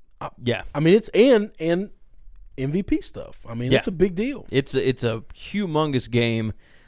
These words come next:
Speaker 2: Um, I think this is in both of our gambling picks.
Speaker 1: It is.
Speaker 2: Go watch the gambling segment. We'll, we'll break that down even more, but just know this is, if you're at home on Thursday night, you need to be watching this game.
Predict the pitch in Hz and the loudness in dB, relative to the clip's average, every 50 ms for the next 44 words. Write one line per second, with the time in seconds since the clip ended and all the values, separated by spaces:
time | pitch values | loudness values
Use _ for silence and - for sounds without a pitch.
0 | _ - - - 113 113 113 113 113 117 113 113 - - - _ _ _ _ _ | _ -14 -6 -2 0 2 4 4 2 2 0 -2 -6 -12 -20 _ _ _ _ _
1 | _ - - _ _ _ _ _ _ - - 139 139 - 220 226 190 220 214 170 | _ -20 -20 _ _ _ _ _ _ -4 -2 -2 0 2 0 0 0 0 -2 -2
2 | 185 165 175 190 165 131 135 143 165 160 175 156 175 175 160 139 135 156 165 175 | 0 2 2 2 2 4 2 2 2 2 0 0 2 2 2 2 0 0 0 0
3 | 180 180 175 156 214 190 - - - - - 98 90 98 135 190 208 165 98 87 | -2 -4 -2 -2 -2 -4 -4 -8 -16 -16 -12 -10 -2 4 8 8 8 8 6 2
4 | - - - - - - - - 127 139 175 214 226 208 202 202 202 190 - - | -6 -12 -14 -12 -10 -10 -10 -4 0 2 4 4 4 4 4 2 2 0 -4 -4
5 | - 160 139 156 156 151 147 139 147 147 139 135 - - 151 147 139 131 139 135 | -4 -2 0 0 2 2 2 0 0 0 0 -2 -2 0 2 2 2 2 0 -2
6 | - 139 135 143 151 151 139 - 135 131 151 160 151 127 143 151 151 143 - - | -2 0 2 4 4 4 2 0 0 0 2 2 2 2 2 4 4 4 4 2
7 | 143 135 127 - 135 131 123 123 120 123 131 120 123 120 120 123 117 117 120 110 | 0 0 0 0 0 0 2 2 2 2 0 0 0 0 0 2 2 2 2 2
8 | 113 117 110 - - 120 110 147 139 - - 143 135 131 127 127 113 107 131 131 | 2 0 0 -2 -6 -6 -2 -2 -2 0 0 2 4 4 4 2 2 2 2 2
9 | 127 - 131 127 117 107 101 - - 120 113 - 151 190 240 226 185 185 220 226 | 2 0 -4 -4 -4 -6 -8 -6 -4 -4 -2 -2 0 2 4 4 6 4 4 2
10 | 214 208 202 214 214 214 185 185 202 202 190 156 165 185 190 180 160 151 156 147 | 0 -2 0 0 0 0 0 -2 -2 -2 -2 -2 -2 -2 -2 -2 0 0 2 2
11 | 143 139 127 123 120 120 107 104 113 98 | 4 2 2 0 -4 -6 -6 -6 -8 -10